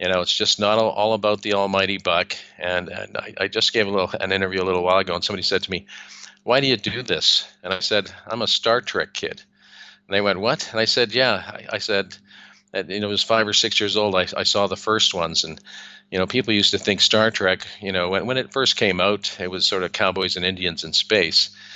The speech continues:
But that's not what Gene Roddenberry wanted to do. He, he wanted to talk about the ascent of man and making a difference, and the fact that we have the ability to be different. We have the ability to change. We have the ability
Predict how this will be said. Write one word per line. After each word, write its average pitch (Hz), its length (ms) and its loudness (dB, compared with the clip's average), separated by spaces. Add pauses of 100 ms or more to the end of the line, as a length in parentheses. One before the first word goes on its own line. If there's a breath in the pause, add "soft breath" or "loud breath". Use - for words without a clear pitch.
(320 loud breath)
But 101 120 -2
that's 123 200 2
not 107 160 4
what 95 100 -6
Gene 95 220 -4
Roddenberry 87 540 -4
wanted 104 340 0
to 92 100 -8
do. 82 300 -8 (140)
He, 113 140 -4
he 123 220 -6
wanted 139 260 2
to 117 80 -2
talk 113 320 0
about 107 240 -2
the 92 100 -4
ascent 87 400 0
of 78 140 -10
man 90 380 0 (580 loud breath)
and 85 200 -2
making 101 300 -2
a 92 60 -2
difference, 92 440 -4
and 85 80 -14
the 82 60 -10
fact 110 360 -2
that 92 160 -2
we 123 160 -4
have 110 340 -2
the 98 120 -6
ability 92 760 -2 (760 loud breath)
to 127 100 0
be 127 200 0
different. - 520 -2
We 110 140 -4
have 113 240 0
the 110 100 0
ability 101 440 -2
to 92 100 -6
change. 113 400 0
We 101 120 -6
have 127 180 -10
the 131 60 -2
ability 104 760 0